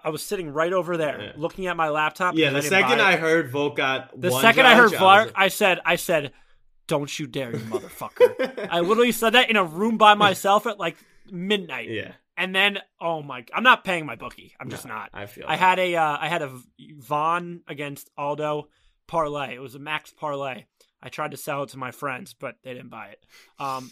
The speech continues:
Speaker 1: Vaughn and Holloway parlay. And, uh, yeah, I'm just not paying that. No shot.
Speaker 2: Fair enough.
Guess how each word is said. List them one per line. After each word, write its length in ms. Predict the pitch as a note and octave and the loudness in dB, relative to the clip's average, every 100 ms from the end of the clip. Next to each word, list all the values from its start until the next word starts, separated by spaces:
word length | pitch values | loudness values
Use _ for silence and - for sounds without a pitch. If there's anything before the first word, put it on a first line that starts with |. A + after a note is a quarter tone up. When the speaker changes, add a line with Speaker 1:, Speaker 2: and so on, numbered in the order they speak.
| C3+ | -10
Speaker 1:
Vaughn 400 | B2 D#3+ E3+ E3+ | 0 4 4 2
and 100 | D#3 | -4
Holloway 560 | D3+ D#3+ D3+ C3+ B2+ | 2 4 4 -2 -6
parlay. 640 | B2 - C#3+ C#3 C#3 D#3+ F3 _ _ _ _ _ - | -8 -6 -4 -4 -4 -4 -8 _ _ _ _ _ -14
And, 360 | D3+ C#3 C3+ C3+ | -10 -10 -8 -6
uh, 300 | C3 B2+ C3 _ _ _ _ _ | -4 -2 -4 _ _ _ _ _
yeah, 200 | E3+ C3 | -14 -12
I'm 100 | G#2 | -12
just 180 | B2+ A#2 | -16 -18
not 160 | A2 G2 | -18 -18
paying 240 | B2 F#2+ | -20 -20
that. 160 | F#2+ - _ | -20 -20 _
No 140 | A#2 | -20
shot. 300 | - - G2+ _ - | -20 -20 -20 _ -12
Speaker 2:
Fair 160 | A2+ | -10
enough. 300 | G#2+ G2 G2 | -10 -12 -16